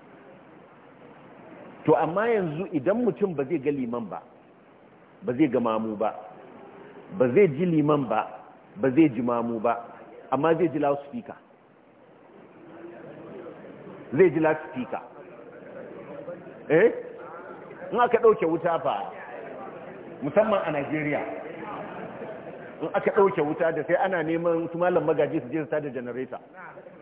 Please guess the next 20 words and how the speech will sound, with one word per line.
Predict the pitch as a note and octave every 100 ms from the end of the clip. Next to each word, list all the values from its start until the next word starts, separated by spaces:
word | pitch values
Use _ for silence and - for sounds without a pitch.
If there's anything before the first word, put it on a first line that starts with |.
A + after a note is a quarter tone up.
| - - - G#2+ -
Ana | C#3+ D3+ C#3+
yawo | C#3+ C#3+
ana | C3+ C#3 B2
neman | B2 B2
su, | B2+
ba | C3
kamar, | C#3 D#3+ F3+ - - -
yanzu | B2 D#3
ka | F3 F3
ga | F3
kamar | D#3+ D3+ D#3 D#3 - - - - - G2+
generator | C3+ D3 D#3+ D3+
masallacin | C3+ C#3+ C#3+ C#3 C#3+ D3 C#3+ C#3 -
Madina, | A#2+ A2+ C3+ A2+ - - - -
masallacin | A#2 C3+ - C#3
manzon | A#2 A#2+ B2+
Allah | A2 -
sallallahu | A2 G#2 G#2 G2+
alaihi | F#2 G2 F#2+
wasallam. | F#2 - F#2 F2+